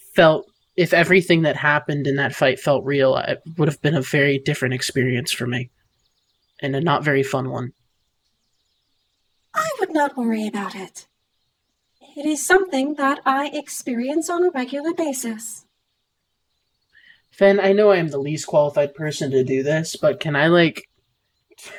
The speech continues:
Speaker 1: <laughs> try to get a, a, a read on Roxy for whether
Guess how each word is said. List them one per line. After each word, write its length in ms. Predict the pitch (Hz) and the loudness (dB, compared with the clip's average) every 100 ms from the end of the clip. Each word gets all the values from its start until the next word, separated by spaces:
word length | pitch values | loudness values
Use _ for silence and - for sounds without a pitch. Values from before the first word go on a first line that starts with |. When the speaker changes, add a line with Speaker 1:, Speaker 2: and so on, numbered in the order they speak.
| - | -6
Speaker 1:
<laughs> 1000 | 233 - 208 220 180 156 - _ _ _ | -6 -6 -12 -16 -10 -10 -12 _ _ _
try 280 | - 220 208 | 0 6 8
to 80 | 208 | 8
get 200 | 208 208 | 6 6
a, 200 | 190 - - 165 151 - | 6 4 2 2 2 2
a, 40 | |
a 60 | 151 | 0
read 460 | 143 147 147 147 | -2 0 2 2
on 180 | 143 147 | 2 0
Roxy 600 | 143 143 143 - 147 151 | 2 2 2 0 -2 -2
for 180 | 147 151 | -2 2
whether 500 | 143 139 139 139 - | 6 6 4 2 0